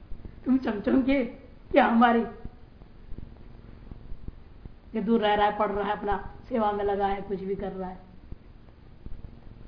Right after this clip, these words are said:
लेकिन दो चार बार ऐसे होने, हमने देखा ये गड़बड़ हो रहा है कि मेरे वजह से गुरु जी भी बैठे रहते हैं, ठीक नहीं है ये बात। फिर हमने जो साथ में रहते थे नारायण कर तक केरल का, उसको बोले, "देखो भाई,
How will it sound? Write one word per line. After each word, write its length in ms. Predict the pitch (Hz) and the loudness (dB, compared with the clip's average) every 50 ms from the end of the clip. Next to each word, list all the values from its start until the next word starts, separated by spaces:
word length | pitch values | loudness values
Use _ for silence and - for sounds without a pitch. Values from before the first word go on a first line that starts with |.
| - - | 0 4
लेकिन 280 | 262 269 262 262 240 | 4 6 6 4 4
दो 120 | 233 247 233 | 2 2 6
चार 220 | 240 269 262 262 | 8 8 8 10
बार 140 | 254 269 262 | 10 10 8
ऐसे 140 | 254 233 247 | 8 6 4
होने, 160 | 247 262 269 | 4 4 4
हमने 340 | 262 196 190 196 226 262 247 | 2 2 2 0 0 0 0
देखा 240 | 226 208 196 226 | 0 -2 -2 -2
ये 140 | 240 269 277 | -2 -2 -2
गड़बड़ 480 | 277 269 247 202 185 175 175 170 202 202 | -4 -4 -4 -4 -4 -4 -4 -4 -4 -4
हो 120 | 190 202 | -4 -4
रहा 120 | 196 196 180 | -4 -4 -6
है 180 | 170 196 - - - - - - - - - | -6 -8 -12 -14 -16 -16 -16 -14 -14 -14 -12
कि 60 | - | -10
मेरे 280 | 175 175 180 185 196 202 | -6 -4 -4 -2 0 0
वजह 80 | 202 202 | 0 0
से 100 | 208 190 | -2 -4
गुरु 220 | 170 185 185 190 | -6 -6 -6 -2
जी 160 | 185 196 202 | 0 0 0
भी 60 | 196 | 0
बैठे 180 | 196 190 151 160 | -2 -6 -8 -10
रहते 320 | 180 180 175 - - - | -12 -12 -12 -12 -12 -14
हैं, 120 | 175 170 - - - - - - | -14 -16 -18 -16 -16 -16 -14 -14
ठीक 200 | - 165 156 170 | -14 -14 -12 -10
नहीं 120 | 180 190 | -10 -10
है 100 | 190 190 | -8 -6
ये 60 | 185 190 | -8 -8
बात। 180 | 202 185 - - - - - - - - - - - - - - - - - - - - - - - - - - - - - - - - - - | -8 -10 -12 -14 -16 -18 -18 -18 -18 -18 -18 -18 -18 -16 -18 -14 -8 -8 -8 -8 -8 -12 -18 -18 -20 -20 -20 -20 -20 -20 -20 -20 -20 -20 -10 -4
फिर 120 | 269 220 | -2 0
हमने 220 | 208 220 226 226 220 | 2 4 4 4 4
जो 140 | 220 214 202 | 2 0 0
साथ 280 | - 220 214 233 226 | 2 2 2 4 2
में 80 | 254 226 | 2 0
रहते 280 | 214 208 208 202 214 | 0 0 -2 -2 -2
थे 80 | 202 202 | -2 0
नारायण 380 | 196 190 190 196 202 202 196 190 | 0 0 0 0 -2 -2 -2 -2
कर 140 | 196 185 | -4 -4
तक 180 | 175 - 180 151 | -4 -6 -8 -8
केरल 240 | 160 185 175 175 180 | -8 -8 -6 -6 -6
का, 60 | 175 | -6
उसको 220 | 175 170 - - | -8 -8 -8 -6
बोले, 220 | 190 190 190 196 196 | -4 -4 -2 -2 -2
"देखो 220 | 185 190 175 185 | -4 -4 -4 -4
भाई, 180 | 180 180 180 | -4 -4 -6